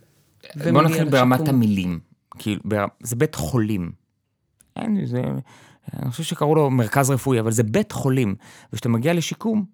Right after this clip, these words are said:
Speaker 1: קוראים לו שיקום. בעצם המילה טמון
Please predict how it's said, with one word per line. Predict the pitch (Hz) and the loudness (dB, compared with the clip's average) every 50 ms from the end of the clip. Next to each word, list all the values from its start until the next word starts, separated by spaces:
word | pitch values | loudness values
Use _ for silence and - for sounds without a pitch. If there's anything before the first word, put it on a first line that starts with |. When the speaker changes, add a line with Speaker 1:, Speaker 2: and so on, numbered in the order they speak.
| _ _ | _ _
Speaker 1:
קוראים | - 143 139 139 | 0 0 2 2
לו | 139 | 2
שיקום. | 127 - 123 - - 123 113 101 - - _ _ _ _ _ _ - - _ _ _ _ - - _ _ _ | 0 -2 -6 -6 -4 -2 -2 -2 -2 -6 _ _ _ _ _ _ -12 -12 _ _ _ _ -20 -20 _ _ _
בעצם | 120 113 131 165 185 - - 214 170 | -2 0 0 0 0 0 2 2 2
המילה | 127 107 101 98 101 98 120 180 - _ _ _ _ _ _ _ _ _ _ _ _ _ _ _ _ _ _ _ _ _ _ - | 4 2 2 2 2 2 0 0 -4 _ _ _ _ _ _ _ _ _ _ _ _ _ _ _ _ _ _ _ _ _ _ -2
טמון | 123 107 107 110 120 131 139 135 131 | 0 2 4 4 4 4 4 2 2